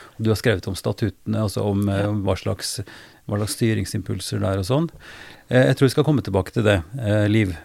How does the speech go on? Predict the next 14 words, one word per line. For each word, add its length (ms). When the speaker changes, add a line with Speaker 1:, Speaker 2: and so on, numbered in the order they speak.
Speaker 1:
For, 100
Speaker 2:
Mhm. 80
Speaker 1:
eh, 400
men, 320
men 140
dette 180
er 80
jo 100
ikke 200
det 100
eneste 320
engasjementet 480
du 80
har. 160